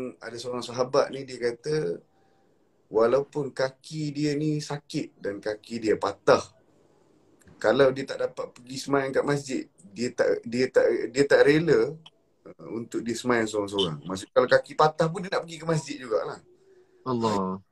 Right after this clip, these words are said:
Speaker 1: Sebabkan kita semua ni jadi rasa, uh, sebab jugalah kan. Sebab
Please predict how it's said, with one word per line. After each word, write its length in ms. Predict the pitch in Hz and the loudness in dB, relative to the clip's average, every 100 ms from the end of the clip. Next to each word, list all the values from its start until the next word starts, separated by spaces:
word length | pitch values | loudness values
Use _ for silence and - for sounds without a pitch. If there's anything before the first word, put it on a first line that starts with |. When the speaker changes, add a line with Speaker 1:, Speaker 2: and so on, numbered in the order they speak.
| _ _ _ _ | _ _ _ _
Speaker 1:
Sebabkan 340 | - 95 98 | -14 -10 -10
kita 300 | 95 92 104 | -10 -6 -4
semua 320 | 101 104 104 98 | -4 -6 -4 -2
ni 120 | 104 | 0
jadi 300 | 101 95 98 95 | 0 0 -2 -4
rasa, 280 | 92 101 95 92 90 _ _ _ _ _ _ - - | -2 0 0 0 -6 _ _ _ _ _ _ -18 -12
uh, 120 | - | -10
sebab 360 | - 95 98 - | -6 0 2 2
jugalah 440 | 90 85 85 95 101 | -2 -2 -2 -2 0
kan. 200 | 110 82 | 0 -2
Sebab 340 | 71 - 92 | -8 -2 0